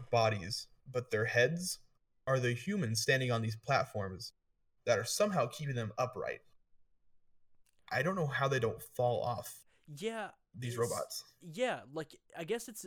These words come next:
Speaker 2: heavily implied that, like, there's some sort of stabilization, but, like, in reality, whenever you're watching the movie, it looks like these people are just magnetized to these, like, to these platforms. It doesn't make any sense,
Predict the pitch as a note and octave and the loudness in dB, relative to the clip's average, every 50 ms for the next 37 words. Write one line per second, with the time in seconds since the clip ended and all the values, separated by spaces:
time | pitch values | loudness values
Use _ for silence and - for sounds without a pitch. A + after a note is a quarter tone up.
0 | F3+ - - F3+ F3 F3 G3 G3+ G3 F#3 F3 D3 C3+ D#3 D3 D3 D3 D#3+ E3 E3 | -12 -10 -6 -6 -6 -4 -4 -4 -4 -4 -4 -6 -8 -10 -8 -6 -6 -6 -6 -6
1 | C#3+ D3+ C#3 C#3+ C#3 C3+ - - D3 D3 - - D#3+ D3+ - - E3 D#3 C#3+ C3+ | -10 -12 -10 -10 -12 -10 -8 -8 -8 -8 -8 -10 -10 -12 -10 -10 -8 -8 -8 -10
2 | - - D3 D3+ D3 D3 D3 C#3 B2 A2+ B2 C3+ C3+ - - F3 F3+ F3+ F3+ _ | -10 -8 -8 -8 -6 -6 -6 -6 -8 -10 -12 -12 -12 -10 -10 -10 -10 -12 -14 _
3 | _ _ _ _ _ _ _ _ _ F3+ F#3+ F3+ F3+ F3 E3+ E3 E3 D#3 C#3+ - | _ _ _ _ _ _ _ _ _ -2 0 0 0 -2 -2 -2 -2 -4 -6 -10
4 | - _ _ _ _ _ _ _ _ _ _ _ _ D#3 E3+ E3+ E3+ D#3+ D3+ E3 | -16 _ _ _ _ _ _ _ _ _ _ _ _ -8 -8 -6 -4 -4 -2 0
5 | G#3 C4 B3+ G3 D3+ C#3+ C#3 C#3+ D3 D#3 D3+ D#3 C#3+ C#3+ C#3 E3+ A3+ A#3 - D#3 | 2 2 0 0 -2 -6 -6 -6 -6 -6 -6 -6 -6 -6 -4 -6 -6 -6 -8 -12
6 | C#3+ C3+ D#3 E3+ F3 - - C3 C#3 C3+ C3+ D3+ G3+ G3+ - A3 - C3 - - | -10 -6 -6 -6 -6 -6 -10 -12 -12 -12 -10 -10 -10 -8 -8 -10 -10 -10 -10 -14
7 | D#3 C#3+ - - F3+ E3+ - E3+ D3+ C3+ C3+ - - C#3+ C#3 C#3+ D3+ E3+ G3 G#3 | -14 -14 -12 -12 -12 -10 -10 -10 -10 -10 -12 -14 -12 -12 -10 -8 -4 -4 -4 -4
8 | F3 C#3+ C3 - - C#3+ C3+ C3+ C3+ C3 C3 C3+ - _ _ _ - D#3+ D3+ D3 | -6 -8 -12 -12 -12 -10 -10 -10 -10 -12 -12 -14 -18 _ _ _ -8 -8 -6 -6
9 | C#3 C#3 C3+ C3+ C3 C3 B2+ C3+ - - - - _ _ _ _ _ _ _ _ | -6 -8 -10 -10 -10 -12 -12 -14 -16 -16 -18 -18 _ _ _ _ _ _ _ _
10 | _ _ _ _ _ _ _ _ _ _ - D#3 D3 C#3+ - _ - - D3+ C#3+ | _ _ _ _ _ _ _ _ _ _ -10 -8 -8 -8 -8 _ -14 -12 -10 -10
11 | C3 - _ E3+ F3 E3+ - - - F#2+ D#2+ - _ - - - D#3+ G3 A3+ G#3+ | -12 -10 _ -4 -4 -4 -6 -8 -18 -20 -20 -20 _ -20 -16 -6 -4 -4 -2 -2
12 | G3+ D#3 D3 D3 D3 C#3+ - B2+ A#2+ A#2+ - - - B2 A2 - - - - - | -4 -6 -4 -6 -6 -6 -8 -14 -14 -14 -16 -14 -16 -16 -16 -18 -18 -18 -18 -18